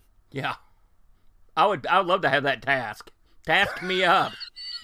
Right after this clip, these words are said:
and watch me survive like you've never seen a sucker survive. Th-, but this game, it's, uh, the interface,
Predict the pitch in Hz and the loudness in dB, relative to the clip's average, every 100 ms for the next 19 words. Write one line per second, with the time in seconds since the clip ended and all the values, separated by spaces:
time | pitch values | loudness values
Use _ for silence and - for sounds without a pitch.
0 | - 185 185 190 165 185 233 - 214 202 | -6 -2 2 2 2 4 2 2 -2 -2
1 | 151 196 151 175 160 175 160 151 165 165 | -2 -2 2 6 6 4 0 -4 -6 -2
2 | 151 220 - 202 180 - 180 170 131 156 | 0 0 -2 -2 -2 -2 -2 -2 -4 -4
3 | 151 156 147 127 113 - - - _ _ | 0 2 2 0 -4 -12 -20 -20 _ _
4 | - 147 196 220 165 233 254 254 240 202 | -14 2 2 4 2 2 2 2 2 0
5 | - 190 190 175 170 196 220 240 226 220 | -2 -2 0 0 -2 0 0 0 0 -2
6 | 226 - | -4 -10